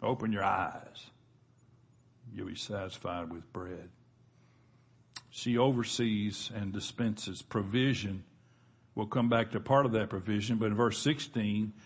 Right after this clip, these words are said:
she engages in commerce. Look what it says. She considers a field and buys it, and from her profit she plants a vineyard. She, she's enterprising.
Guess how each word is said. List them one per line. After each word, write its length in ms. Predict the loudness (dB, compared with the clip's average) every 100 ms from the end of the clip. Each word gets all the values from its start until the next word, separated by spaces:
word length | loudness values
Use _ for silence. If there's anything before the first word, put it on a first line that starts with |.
| -20 -12
she 280 | -4 0 2
engages 680 | 2 4 4 4 2 2
in 140 | 0 0
commerce. 640 | 0 2 2 -2 -4 -2
Look 160 | -2 0
what 160 | 0
it 100 | 0
says. 460 | -2 -2 -4 -6 -12 -20 -20 -20 -16
She 180 | -2 0
considers 560 | 2 2 6 6 6 2
a 40 |
field 460 | 2 2 4 4 4
and 140 | 4
buys 360 | 4 2 2 0
it, 80 |
and 140 | -2 2
from 180 | 2 4
her 100 | 4
profit 480 | 4 4 4 -2
she 160 | -2 -6
plants 380 | -2 0 0 -2
a 40 |
vineyard. 420 | -2 -2 -4 -8 -12 _ _ _ -20 -20 _ _ _ _ _ _ _ -12
She, 280 | -4 -4 -4 -14
she's 340 | -6 0 0 2
enterprising. 840 | 4 4 4 2 2 -2 -10